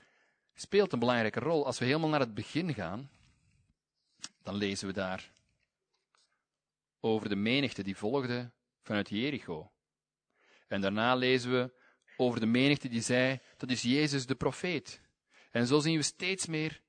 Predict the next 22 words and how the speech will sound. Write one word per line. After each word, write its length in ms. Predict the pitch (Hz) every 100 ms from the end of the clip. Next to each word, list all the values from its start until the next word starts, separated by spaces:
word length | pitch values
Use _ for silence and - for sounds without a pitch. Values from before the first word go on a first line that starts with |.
| _
de 120 | -
menigte 720 | 104 107 131 135 117 - 92 - _ _
die 120 | -
daar 160 | 104 95
is. 260 | - - - _ _ _ _ - - - _
Nu, 120 | - 139
wat 200 | 202 190
wil 120 | 180
Jezus 340 | 170 165 147
aan, 300 | 156 170 185 - _
aantonen 720 | 156 180 202 202 208 208 214
aan 120 | 175
die 120 | 180 175
menigte? 380 | 175 180 -
Wel, 200 | 131 131
die 120 | 123 117
gezagsdragers, 1080 | 117 156 160 143 147 147 151 156 - - _ _ _ _ _ _ _ _ _ _ _ _ _ _ _ _ _ _ _ _
die 100 | 160
hebben 160 | 185
een 60 | 175
systeem 520 | 156 - - 175 180
ontwikkeld. 600 | 127 98 92 85 90 -